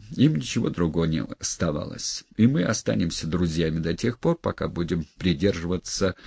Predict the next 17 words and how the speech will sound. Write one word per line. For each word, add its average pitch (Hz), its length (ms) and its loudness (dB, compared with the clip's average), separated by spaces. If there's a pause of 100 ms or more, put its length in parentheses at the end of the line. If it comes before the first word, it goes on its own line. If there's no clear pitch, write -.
(680)
двадцать 123 720 2
восьмой 98 540 4
статьи 104 580 0
Телезитского 90 840 2
трактата 131 760 0
о 95 200 2
равенстве 120 680 2
и - 20 4
правах 82 480 0
между 78 340 0
Россией 147 520 0
и 101 160 4
той 85 360 0
империей, 190 680 2
которую 170 580 0
создал 85 600 2
Наполеон". 76 760 -4